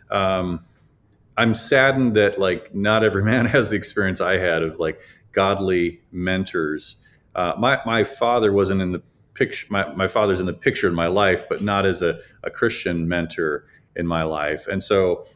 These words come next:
to me, the, the local church, you know, Jesus, who is my mother and my, my brother and my sister, you know, it's like those who do God's will. It's like the church became my mother and my father and my brother and my sister. And I think every man needs that.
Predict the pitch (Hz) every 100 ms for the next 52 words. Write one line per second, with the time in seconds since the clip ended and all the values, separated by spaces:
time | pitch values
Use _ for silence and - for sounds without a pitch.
0 | _ _ - 110 107 123 120 101 92 -
1 | 95 92 107 104 92 87 - 98 85 -
2 | 90 82 98 87 85 - 104 92 90 92
3 | 85 82 82 80 78 - - - - -
4 | 82 90 104 90 82 82 82 135 - -
5 | 78 80 87 85 - 87 80 104 95 92
6 | 90 82 80 73 98 104 82 78 92 85
7 | 95 - 131 117 - 95 101 95 90 85
8 | 85 85 90 85 80 80 80 87 82 80
9 | 80 80 80 76 80 - 104 - 78 -
10 | - - _ - 90 87 85 82 - 98
11 | 110 85 107 113 101 95 92 90 98 107
12 | 101 - 92 82 67 80